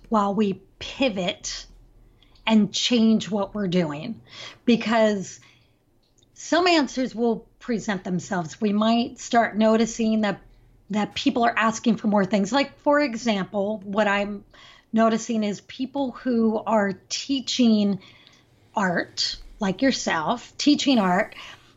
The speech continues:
there's actually a lot of opportunity that's opened up because we have so many at-home ki-, kids at home from school. And because they're at home from school,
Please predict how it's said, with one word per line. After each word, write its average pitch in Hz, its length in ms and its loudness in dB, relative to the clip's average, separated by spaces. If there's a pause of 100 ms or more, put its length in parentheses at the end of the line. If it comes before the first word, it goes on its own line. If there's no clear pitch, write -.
(100)
there's 247 240 4
actually 262 720 0
a 214 140 -4
lot 214 460 2
of 294 100 -4
opportunity 226 640 -2
that's 196 460 -4
opened 196 440 -2
up 165 260 -6
because 220 760 2
we 233 180 2
have 214 260 0
so 208 280 0
many 208 380 2
at-home 208 1040 2 (1300)
ki-, - 340 0
kids 285 460 0
at 214 80 2
home 190 240 -2
from 226 160 0
school. 294 500 -4 (640)
And 226 340 2
because 226 260 0
they're 302 120 2
at 269 60 -2
home 233 160 0
from 220 180 0
school, 208 580 0